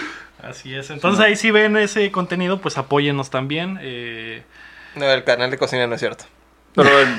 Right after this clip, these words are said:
Speaker 2: Updateando
Speaker 3: <laughs> Lo
Speaker 2: por el
Speaker 3: demás
Speaker 2: mundo,
Speaker 3: sí.
Speaker 2: sí, lo demás sí.
Speaker 3: Lo demás sí.
Speaker 1: El, eh, una de las cosas, Héctor, que nos sorprendió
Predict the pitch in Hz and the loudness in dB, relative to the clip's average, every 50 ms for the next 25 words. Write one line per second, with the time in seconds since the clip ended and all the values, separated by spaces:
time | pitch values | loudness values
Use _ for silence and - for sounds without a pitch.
0 | - - 139 135 139 139 - 143 151 170 170 185 190 143 139 147 151 165 165 175 | 2 4 4 6 6 4 6 6 6 6 6 6 6 6 6 6 6 6 6 4
1 | 170 170 165 147 147 147 143 143 170 156 147 151 160 156 147 156 160 165 196 196 | 6 6 6 6 8 6 6 6 4 2 4 2 2 4 4 4 4 4 2 2
2 | - 180 160 143 - - - - - - - - - - - - - 165 165 170 | 2 2 2 2 2 0 -2 -4 -4 -6 -8 -8 -8 -10 -12 -8 -6 -4 -4 -2
3 | 165 165 170 170 165 165 165 165 165 - - 165 151 147 143 143 143 143 143 143 | -2 -2 -2 -2 -2 -2 -2 -2 -4 -10 -12 -6 -4 -2 -2 -2 -2 -2 -4 -4
4 | 143 139 139 135 - 170 190 233 226 202 180 - - - 185 208 208 233 233 214 | -4 -6 -6 -4 0 2 4 4 4 4 2 2 0 0 0 2 2 2 0 -2
5 | 196 - - - - - 165 151 - - 160 151 143 - 139 143 139 - 151 147 | -4 -10 -14 -16 -8 -8 -8 -8 -4 -6 -6 -6 -4 -6 -8 -8 -6 -6 -8 -8
6 | - - - 135 139 139 143 151 165 175 165 | -2 0 0 0 0 2 2 2 2 2 0